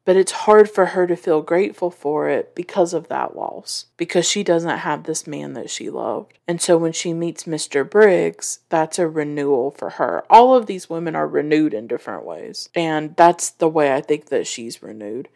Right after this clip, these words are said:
Missus Fisher's able to reconnect with the present. Lady Caroline is able to emotionally connect to a man. I think for a lot of the time it's,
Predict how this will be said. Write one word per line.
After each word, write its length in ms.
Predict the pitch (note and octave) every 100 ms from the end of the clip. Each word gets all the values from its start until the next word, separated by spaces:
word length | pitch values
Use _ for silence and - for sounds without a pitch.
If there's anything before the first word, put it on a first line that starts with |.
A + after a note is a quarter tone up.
| _ _ _ -
Missus 340 | G3 G#3+ G#3
Fisher's 460 | - F3+ F3+ F3+ F3
able 280 | D#3+ E3+ E3
to 180 | -
reconnect 600 | D3+ D#3 - E3+ D#3 -
with 180 | D3 D3+
the 100 | -
present. 720 | - F3+ E3+ E3+ F3 E3 D#3+ _ -
Lady 300 | F3 F3+ F3+
Caroline 720 | - F#3 F3+ F3+ E3 D#3+ D3+
is 180 | F3+ -
able 320 | F#3+ G3 G3+
to 260 | F#3+ - G3
emotionally 1400 | E3+ E3 E3 F3 G3+ - - F3+ E3+ E3 D#3+ D#3 D#3 E3 _ _ _ _
connect 540 | - F#3 F3 D#3 - -
to 180 | F#3
a 100 | D3
man. 500 | A#2+ C3 A2+ D#2+ C#3+ - _ _ _
I 40 | G3+
think 240 | G#3 A#3+
for 160 | - A3
a 80 | F#3
lot 300 | F3 F3 F#3
of 120 | F3
the 80 | E3
time 420 | - E3+ E3 E3
it's, 320 | D3 - -